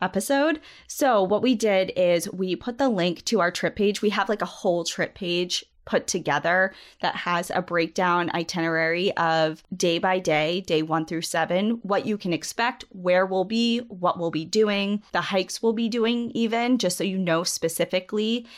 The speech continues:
if this is something you can train for. But I don't know if you're really gonna have to train because we didn't do anything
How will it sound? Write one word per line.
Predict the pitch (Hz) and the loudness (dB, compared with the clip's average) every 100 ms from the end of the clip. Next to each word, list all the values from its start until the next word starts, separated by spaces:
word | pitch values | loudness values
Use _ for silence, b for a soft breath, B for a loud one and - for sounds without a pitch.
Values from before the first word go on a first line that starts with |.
| B | B
if | 190 185 | -4 -2
this | 180 180 | -2 -2
is | 180 | -4
something | - 180 175 180 185 | -2 -2 -2 -2 -2
you | 175 | -6
can | 180 170 | -4 -4
train | - 151 175 | -2 -2 -2
for. | - 240 247 262 277 B B - | 0 0 4 2 0 B B -2
But | 196 175 - _ | 0 2 -2 _
I | 262 | -2
don't | 392 | 0
know | 403 | -2
if | 381 | 0
you're | 339 | 0
really | 294 294 | 2 2
gonna | 277 254 | 2 0
have | 233 233 | -2 -8
to | 180 | -10
train | - 220 170 131 | -4 -2 -2 -4
because | 165 - 151 135 139 156 - - | -6 -4 -2 -2 -4 -8 -10 -2
we | |
didn't | 269 302 | 4 4
do | 277 - | 4 2
anything | 214 214 214 202 196 | 0 0 -2 -2 -2